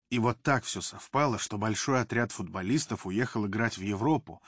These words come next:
а наш пионерский отряд зашел в первую команду. Первым пригласили Егора Титова, а мы друзья с первого класса, и он мне помог адаптироваться потом. В какой-то момент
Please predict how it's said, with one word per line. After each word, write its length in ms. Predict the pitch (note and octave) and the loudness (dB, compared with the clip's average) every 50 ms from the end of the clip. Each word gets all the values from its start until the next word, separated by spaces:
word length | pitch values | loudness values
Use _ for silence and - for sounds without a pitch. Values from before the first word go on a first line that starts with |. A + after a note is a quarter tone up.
| - - - - - | -20 -20 -20 -16 -8
а 120 | - F#2+ | -6 0
наш 280 | G#2 B2 D3 D3 - - | 2 2 2 2 0 0
пионерский 600 | A#2+ A2+ A2 A2 B2 C#3 C3+ A#2 - - - G2 | 0 0 2 4 4 2 2 0 -4 -2 -2 -2
отряд 340 | F#2 - G#2+ C3 F#3 G3 | -2 0 0 2 2 2
зашел 360 | C#3 A#2 G#2 - - C3+ E3 D#3 | 2 0 -2 0 2 2 2 2
в 80 | - | 2
первую 400 | - A#2+ A#2+ C3+ B2+ C3 C3 A#2 | 2 2 2 4 4 4 2 2
команду. 600 | - C3 B2 G#2+ G2+ F2+ E2+ D2+ B1+ - - - _ _ _ _ _ _ _ _ _ | 2 2 0 2 2 0 -2 -6 -10 -12 -16 -20 _ _ _ _ _ _ _ _ _
Первым 340 | - B2+ C#3 E3 F3 E3+ C3+ | 0 2 2 4 4 2 2
пригласили 540 | - A2 G2 G2+ A2 G2+ - - C3+ D3 C#3 | 0 0 -2 0 0 0 0 0 0 2 2
Егора 460 | A2+ G#2+ C#3 D3+ C#3 B2 A2 F#2+ F#2 | 2 2 2 2 2 2 2 0 -2
Титова, 500 | - - G2+ - - F#2 D2+ - - - _ _ - - - _ - | -4 -6 -8 -8 -8 -10 -10 -10 -16 -20 _ _ -20 -20 -20 _ -6
а 160 | G#2 G2+ G#2 | -2 0 0
мы 200 | A2+ B2+ F3+ G3+ | 2 2 4 4
друзья 380 | F3+ E3 C#3+ B2 A#2 C3+ D#3+ | 4 4 2 2 2 2 2
с 60 | D3+ - | 0 2
первого 300 | - D#3 D3 D3 C3+ A2+ | 2 4 4 4 2 2
класса, 400 | - E3 F#3+ G3 - - - G#2 | 2 2 2 2 2 0 0 0
и 40 | |
он 200 | G#2 B2 D#3 E3 | 2 2 2 4
мне 100 | D3 C3 | 2 2
помог 380 | G#2 - G2 F#2+ A2+ D3 D3+ - | 2 0 0 2 2 0 0 0
адаптироваться 760 | B2 A#2+ C3+ - - - - G2 F#2+ F2 E2+ - - - - - | -2 0 0 -2 -2 -4 -8 -6 -6 -8 -12 -12 -14 -14 -12 -10
потом. 340 | F#2+ F#2 - - - - _ _ _ _ _ _ _ _ | -12 -12 -12 -14 -20 -20 _ _ _ _ _ _ _ _
В 100 | - - | -12 -4
какой-то 360 | - G2+ - C#3+ C#3+ - B2+ | -4 0 2 2 2 4 4
момент 480 | A2+ A2+ G#2+ G#2+ C3 D3 C#3+ A2+ - | 4 4 4 4 4 4 4 2 0